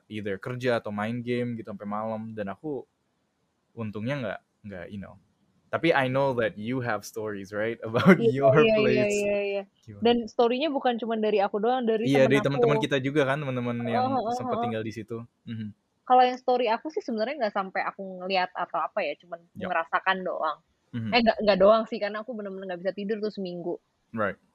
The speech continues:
Speaker 2: Seminggu pertama nyampe tuh aku bener-bener nggak bisa tidur. Dari aku masuk, dari aku masukin kaki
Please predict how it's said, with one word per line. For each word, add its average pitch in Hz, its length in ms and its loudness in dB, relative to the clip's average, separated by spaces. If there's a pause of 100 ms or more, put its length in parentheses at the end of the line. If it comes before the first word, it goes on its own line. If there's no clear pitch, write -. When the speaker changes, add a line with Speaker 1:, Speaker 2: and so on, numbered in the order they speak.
(160)
Speaker 2:
Seminggu 208 320 0
pertama 202 320 2
nyampe 202 260 2
tuh 226 100 4
aku 240 80 0
bener-bener 214 240 2
nggak 190 140 0
bisa 180 100 4
tidur. 175 380 -2
Dari 190 320 6
aku 180 240 2
masuk, 196 420 -2 (220)
dari 185 240 4
aku 196 360 0
masukin 202 520 -8
kaki 202 460 4